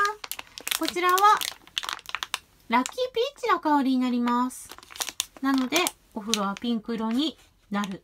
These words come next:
ものですね。はい。黄緑と混ざったらどうなっちゃうのか。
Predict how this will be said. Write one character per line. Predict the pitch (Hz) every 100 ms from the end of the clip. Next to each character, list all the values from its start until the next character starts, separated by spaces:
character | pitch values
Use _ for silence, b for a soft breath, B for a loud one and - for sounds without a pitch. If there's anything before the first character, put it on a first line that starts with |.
| _ -
も | 196
の | 208 196
で | 190
す | - 262
ね。 | 320 339 - - - _ - -
は | - 196
い。 |
黄 | 170 -
緑 | 220 208 202
と | 202 208
混 | 214
ざ | 214
っ |
た | - 214
ら | 202
ど | 233
う |
な | 269 294
っ |
ち | 311
ゃ | 302
う |
の | 269 262
か。 | 247